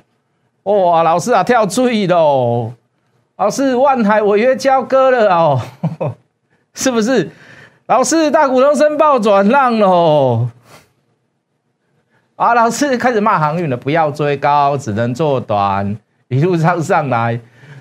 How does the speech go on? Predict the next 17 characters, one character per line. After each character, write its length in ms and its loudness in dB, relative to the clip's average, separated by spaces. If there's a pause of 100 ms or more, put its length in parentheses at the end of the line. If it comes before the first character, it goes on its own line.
(220)
从 240 -4
个 160 0
位 160 0
数 220 -4
到 160 0
两 220 0
位 160 0
数 180 -2
到 160 2
三 240 -2
位 180 0
数 220 -4
到 260 0 (220)
两 200 -2
百 160 0
块 200 0
到 180 0